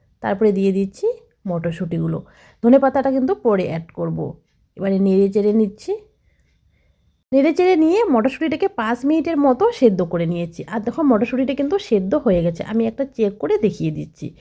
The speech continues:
দেখো মটরশুঁটিটা কিন্তু সুন্দরভাবে সেদ্ধ হয়ে গেছে। এবারে আমি এখানে দিয়ে দিচ্ছি কিছুটা পরিমাণ ধনেপাতা।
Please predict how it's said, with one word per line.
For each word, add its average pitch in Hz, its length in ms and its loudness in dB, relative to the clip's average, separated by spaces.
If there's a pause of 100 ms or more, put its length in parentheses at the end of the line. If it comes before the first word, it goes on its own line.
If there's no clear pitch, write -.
(340)
দেখো 285 200 0
মটরশুঁটিটা 269 380 2
কিন্তু 285 220 0
সুন্দরভাবে 254 500 4 (120)
সেদ্ধ 208 200 2 (120)
হয়ে 226 200 4
গেছে। 226 220 -4 (460)
এবারে 240 280 4
আমি 285 180 2
এখানে 269 260 4
দিয়ে 226 180 4
দিচ্ছি 240 220 -4 (100)
কিছুটা 226 340 0
পরিমাণ 247 240 0 (120)
ধনেপাতা। 165 440 -4